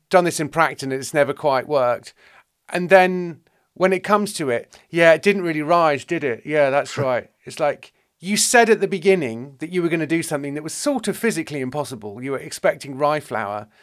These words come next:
Speaker 1: to come together in two and a half hours. He knew what the problem was gonna be. You knew that it was a problem, but you did it anyway? Why,
Speaker 2: <laughs>
Speaker 1: why would you do that? You know, there's always one in every round where their plan from the beginning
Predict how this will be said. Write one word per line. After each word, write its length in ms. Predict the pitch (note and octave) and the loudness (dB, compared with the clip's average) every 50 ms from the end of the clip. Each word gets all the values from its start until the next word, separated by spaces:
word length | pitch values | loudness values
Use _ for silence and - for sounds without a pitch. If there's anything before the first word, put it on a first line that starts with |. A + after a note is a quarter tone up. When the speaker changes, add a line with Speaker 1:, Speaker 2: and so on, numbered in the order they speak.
| _ _ _ _ _ _ _ _ - | _ _ _ _ _ _ _ _ -10
Speaker 1:
to 100 | - D#3+ | -10 -8
come 240 | - - E3 D3 C3+ | -4 -2 -2 -2 -2
together 420 | B2+ C3+ - D3 C#3 A#2 C3 A#2+ | -4 0 2 2 2 2 0 -4
in 80 | B2+ B2 | -6 -6
two 160 | - - D#3+ D3 | -6 -6 -4 -4
and 80 | C3+ | -4
a 20 | B2 | -4
half 260 | B2+ C3+ B2+ A#2+ - | -4 -4 -4 -2 -2
hours. 380 | C#3+ C3 B2 A2+ G#2 G#2 G#2+ - | -2 -2 -2 -4 -6 -8 -10 -10
He 180 | D3 F#3+ F#3+ | -8 -6 -4
knew 300 | F#3 G3 G#3+ A#3 A#3 G3+ | -2 0 2 2 2 0
what 160 | D#3+ F3 F3 | 0 -2 -4
the 60 | D3+ - | -4 -4
problem 340 | - F3+ F3+ D3 D3 C#3+ C3 | 0 0 0 0 -2 -8 -10
was 100 | B2 A2+ | -8 -8
gonna 180 | - C#3 B2 | -8 -8 -6
be. 380 | A2 B2+ C3+ A#2 A#2 A#2 A2+ A2+ _ _ _ _ _ _ _ _ _ _ _ _ | -4 -6 -6 -6 -8 -12 -18 -20 _ _ _ _ _ _ _ _ _ _ _ _
You 220 | - D#3 G3+ A3 G#3+ | -4 0 2 4 4
knew 240 | G3+ G3 G3+ G3+ F#3 | 4 4 4 2 2
that 160 | D#3 D#3+ D3+ | 0 0 -2
it 100 | E3 - | -2 -4
was 120 | D#3 C3 | -6 -8
a 40 | C#3+ | -6
problem, 540 | - - D3+ D3 - B2 G#2 F#2+ F#2+ A2+ _ _ _ _ _ _ _ _ _ _ _ _ _ _ - | -2 0 -2 -2 -2 -6 -10 -10 -12 -18 _ _ _ _ _ _ _ _ _ _ _ _ _ _ 4
but 160 | - A3 A3 | 4 4 6
you 120 | G3+ A3+ A3+ | 6 2 2
did 240 | A3 G#3+ A3 A#3 A#3+ | 4 6 6 6 8
it 140 | C4+ A#3 - | 6 6 4
anyway? 640 | - C#3+ C#3+ F3 G3+ A3 B3+ D4+ E4+ F4 E4+ C#4+ A3 | 4 2 2 2 2 4 4 4 4 4 2 0 -4
Why, 300 | E3+ E3 G3 C#4+ D#4+ C#4 | -2 4 6 6 6 6
Speaker 2:
<laughs> 200 | - F#3 D#3+ E3 | 4 0 -4 2
Speaker 1:
why 220 | E3+ A#3 C4 D4 D#4 | 8 10 10 10 10
would 240 | C#4+ D#4 D4+ - C#4+ | 8 4 2 4 2
you 80 | C#4+ A3 | 2 4
do 200 | B3+ C#4+ D4+ C4+ | 4 2 4 6
that? 320 | G#3+ E3 A2 G2+ - - _ _ _ - - - | 6 4 4 4 0 -10 _ _ _ -20 -20 -14
You 140 | D#3 F#3 | -6 0
know, 100 | F3+ D#3+ C#3+ | 2 2 2
there's 180 | D#3+ F3 C#3+ | 2 0 0
always 380 | F3 G3+ A#3 A#3+ A#3+ A3 G#3+ D3+ | 0 2 4 6 6 6 6 4
one 220 | F3+ F#3+ F#3 E3 D3 | 2 2 2 2 0
in 80 | C#3+ D#3 | 0 0
every 320 | E3+ F3+ E3 D3 E3 D#3+ | 0 0 0 0 -2 -2
round 440 | D3 E3 D#3 C#3+ B2 G#2+ G#2+ G#2+ G#2 | 2 2 2 2 2 -2 -4 -8 -4
where 240 | A#2+ D3+ D#3 D3+ D3+ | 2 4 4 6 6
their 200 | B2+ E3+ E3 D#3 | 6 6 6 6
plan 460 | - - - A3 G#3 F#3+ D#3 C3+ B2+ B2+ | 4 2 2 2 4 4 2 0 -4 -6
from 140 | - E3 D#3+ | -8 -8 -8
the 60 | C#3+ | -6
beginning 640 | C3 D#3 B2+ D#3 F3 E3 C#3 A2+ G#2 G#2+ A#2 B2+ | -6 -4 -2 -2 -2 -2 -2 -6 -8 -8 -12 -16